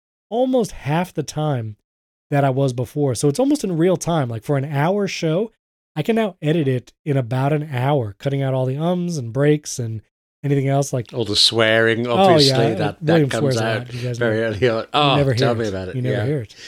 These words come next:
Speaker 2: But fortunately, they're all very British swear words, so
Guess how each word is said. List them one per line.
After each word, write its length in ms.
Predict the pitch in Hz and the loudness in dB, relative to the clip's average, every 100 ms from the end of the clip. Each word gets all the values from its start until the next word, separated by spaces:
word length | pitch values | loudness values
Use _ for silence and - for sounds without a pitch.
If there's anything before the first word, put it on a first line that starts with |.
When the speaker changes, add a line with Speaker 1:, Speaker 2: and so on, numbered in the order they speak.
| - | -6
Speaker 2:
But 120 | - 147 | -2 4
fortunately, 300 | 202 - 156 | 4 4 4
they're 140 | 139 | 4
all 80 | 143 | 4
very 220 | 131 135 | 4 4
British 440 | 127 139 131 104 - | 4 2 2 0 0
swear 280 | 113 104 98 | 2 0 0
words, 300 | 95 90 - | -4 -4 -4
so 300 | 113 107 | -2 -2